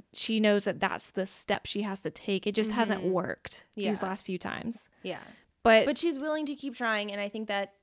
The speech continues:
Speaker 2: says a lot for her, and that
Speaker 1: Definitely.
Speaker 2: makes me feel better about the relationship she has with Kelly, 'cause I was just so concerned.
Speaker 1: I know.
Speaker 2: But now I'm like, "Okay,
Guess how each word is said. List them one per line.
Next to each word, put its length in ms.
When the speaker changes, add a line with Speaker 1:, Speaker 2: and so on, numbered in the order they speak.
Speaker 2:
says 380
a 80
lot 300
for 200
her, 120
and 160
that 100
Speaker 1:
Definitely. 280
Speaker 2:
makes 120
me 80
feel 180
better 360
about 240
the 80
relationship 580
she 140
has 180
with 100
Kelly, 320
'cause 200
I 80
was 120
just 220
so 160
concerned. 680
Speaker 1:
I 100
know. 240
Speaker 2:
But 60
now 120
I'm 80
like, 240
"Okay, 520